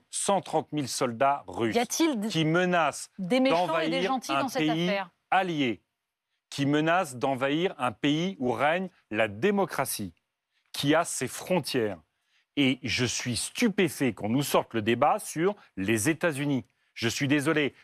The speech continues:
Speaker 1: Moi, les, les États-Unis, je les ai critiqués. J'ai combattu la guerre en Irak de tout ce que je pouvais faire. Dans l'histoire, les États-Unis ont parfois le très mauvais rôle. Mais en
Speaker 2: Parfois.
Speaker 1: Ukraine,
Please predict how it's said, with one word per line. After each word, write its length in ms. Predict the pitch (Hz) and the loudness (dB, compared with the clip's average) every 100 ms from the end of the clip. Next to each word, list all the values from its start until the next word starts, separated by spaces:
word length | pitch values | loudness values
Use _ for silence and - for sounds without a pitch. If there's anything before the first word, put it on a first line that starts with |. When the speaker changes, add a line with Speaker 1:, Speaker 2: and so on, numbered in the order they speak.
| - | -2
Speaker 1:
Moi, 260 | 139 165 | 2 2
les, 180 | 160 139 | 2 -2
les 260 | 131 135 131 | 0 -2 0
États-Unis, 580 | 151 127 139 147 170 175 _ _ | -2 -2 0 0 0 -4 _ _
je 240 | - 107 135 | -4 0 2
les 220 | 127 113 | 2 2
ai 80 | 135 | -2
critiqués. 600 | - 151 151 - 120 104 - | -2 -4 -4 0 0 0 -4
J'ai 200 | 104 123 | -4 -2
combattu 500 | - 156 147 - 160 | 0 0 0 0 0
la 120 | 131 | 2
guerre 200 | 120 135 | 2 0
en 100 | 135 | 0
Irak 380 | 135 135 143 - - _ | 2 2 0 -2 -18 _
de 120 | 117 | -2
tout 240 | 117 - 190 | -2 0 0
ce 100 | - | 0
que 100 | 143 | -2
je 80 | |
pouvais 220 | - 127 113 | 0 0 0
faire. 260 | 107 95 - _ _ _ | 0 -4 -6 _ _ _
Dans 160 | 107 185 | 0 2
l'histoire, 640 | 269 - 170 151 156 160 _ | 2 0 2 4 2 -2 _
les 240 | 117 135 123 | -2 0 0
États-Unis 640 | 131 143 120 135 143 151 | -2 -2 -2 0 0 -2
ont 120 | 135 120 | -4 -2
parfois 460 | 139 - - 151 | -2 -2 0 0
le 120 | 135 | 2
très 240 | 110 - 170 | -4 -2 0
mauvais 240 | 143 117 | 2 2
rôle. 280 | 101 92 80 - _ _ - | 0 -4 -8 -16 _ _ -2
Mais 240 | 120 156 - | 0 2 2
en 80 | |
Speaker 2:
Parfois. 140 | 202 185 | 0 0
Speaker 1:
Ukraine, 420 | - 185 104 87 | 0 -2 -2 -4